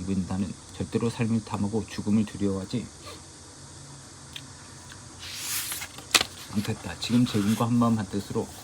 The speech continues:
큰 공을 세워서 조상을 빛내고 나라에 보답하려는데,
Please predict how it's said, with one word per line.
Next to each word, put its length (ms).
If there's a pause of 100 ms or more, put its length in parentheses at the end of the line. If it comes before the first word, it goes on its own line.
큰 180
공을 300
세워서 260
조상을 380
빛내고 360
나라에 240
보답하려는데, 640